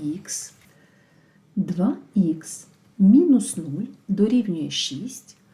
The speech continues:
а отже х буде дорівнювати шість поділити на два три. Координати точки перетину з вісю абсцис, яку ми називаємо точкою А, це три та нуль.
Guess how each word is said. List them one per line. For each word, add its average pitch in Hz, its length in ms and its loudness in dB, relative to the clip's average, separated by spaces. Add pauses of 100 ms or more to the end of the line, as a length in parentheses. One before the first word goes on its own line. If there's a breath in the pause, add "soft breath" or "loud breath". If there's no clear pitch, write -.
(240 soft breath)
а 214 100 -8
отже 208 500 0
х - 380 -4
буде 147 200 -8
дорівнювати 285 760 -4
шість 233 360 0
поділити 170 440 -6
на 127 140 -8
два 143 340 -12 (160)
три. 139 180 -12 (680 soft breath)
Координати 262 640 0
точки 254 360 -4
перетину 208 520 -6
з 165 100 -12
вісю 202 320 -2
абсцис, 175 540 -6
яку 147 200 -8
ми 180 120 -2
називаємо 170 480 -8
точкою 139 580 -8 (140)
А, 139 220 -12 (640 soft breath)
це - 360 -2 (440)
три 170 400 -2 (360)
та - 140 -8 (280)
нуль. 143 320 -16